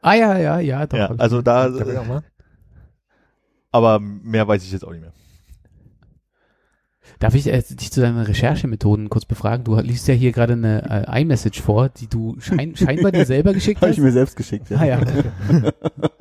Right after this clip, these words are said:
Speaker 4: Am Rechner dann.
Speaker 1: Ja, ja, okay. Also der, der, den, die Brücke hab ich dann bekommen.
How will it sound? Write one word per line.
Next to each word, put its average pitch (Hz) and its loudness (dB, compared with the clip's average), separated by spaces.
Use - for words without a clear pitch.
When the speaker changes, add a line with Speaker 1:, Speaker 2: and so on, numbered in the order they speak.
Speaker 4:
Am 107 2
Rechner 95 0
dann. 98 -12
Speaker 1:
Ja, 123 0
ja, 110 -2
okay. 110 -8
Also 123 -2
der, 135 2
der, 135 0
den, 117 -6
die 120 -8
Brücke 117 0
hab 104 2
ich 104 -2
dann 101 -2
bekommen. - -6